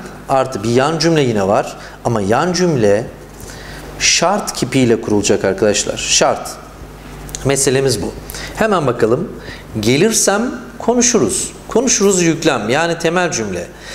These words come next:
Gelirsem'deki S'ye dikkat edin. Yan cümlemiz oluşmuş ama ne ile? Şartla oluşmuş. Şart kipiyle oluşmuş.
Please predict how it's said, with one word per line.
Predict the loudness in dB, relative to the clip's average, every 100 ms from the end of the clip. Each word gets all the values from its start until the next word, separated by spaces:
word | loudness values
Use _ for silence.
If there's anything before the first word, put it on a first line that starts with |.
| -14 -8
Gelirsem'deki | 2 4 4 4 2 2 0 0 0
S'ye | 2 2 4 2 0
dikkat | -2 0 2 2
edin. | 2 0 0 -6 -16 -4
Yan | 0 2 0
cümlemiz | -2 0 2 2 2
oluşmuş | 2 4 2 2 2
ama | 0 2
ne | 4
ile? | 4 4 4 2 -4 -14 -16 -6
Şartla | -2 0 2 2 0 2 4
oluşmuş. | 4 2 -2 -2 -2
Şart | 2 2 0 -2
kipiyle | -6 -2 0 0
oluşmuş. | 0 -2 -4 -4 -4